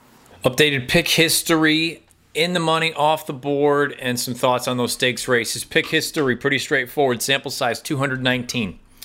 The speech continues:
Uh, the win percentage is eighteen percent with a one eighty-six R O I. The win play show percentage is forty-nine percent. The R O I is one eighty-two. The numbers, obviously, from that little bit of a slide there,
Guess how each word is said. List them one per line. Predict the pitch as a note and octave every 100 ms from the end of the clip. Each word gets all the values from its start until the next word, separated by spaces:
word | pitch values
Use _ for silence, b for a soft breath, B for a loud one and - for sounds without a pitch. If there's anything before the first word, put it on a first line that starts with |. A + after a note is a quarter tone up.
| B B B B
Uh, | - G#2 G#2+
the | A2
win | B2+ C#3+
percentage | C3 D#3 C#3 B2+
is | A2
eighteen | C3 C3 - C3+
percent | A#2 - D3+
with | C#3+ A#2+
a |
one | A#2+ B2+
eighty-six | B2 A#2 - B2 -
R | - A#2 A#2
O | A2+
I. | B2 D3+ E3 - b b b b
The | A#2 B2
win | B2+ C3+
play | C3 C#3
show | B2 - C#3
percentage | B2+ B2+ - C3 B2 A#2+ A#2+
is | C3+ A#2+ A#2+ A#2+ A#2 A2
forty-nine | - D3+ C#3+ C3 C3 B2+
percent. | B2+ A#2 A#2+ A#2 A#2+
The | B2
R | B2 A#2
O | A2+
I | A2 A2+
is | A2 G#2+ G2
one | A2 A2 A2
eighty-two. | G#2+ G#2 G2+ - G2
The | F#2+
numbers, | G#2+ A2 A#2 G#2+ - B B
obviously, | A#2 G#2+ G#2 A2
from | B2 A2+
that | G#2+ A2
little | A#2 A#2
bit | A#2
of | G#2+
a |
slide | A2 B2 A#2+ B2 B2
there, | B2+ B2+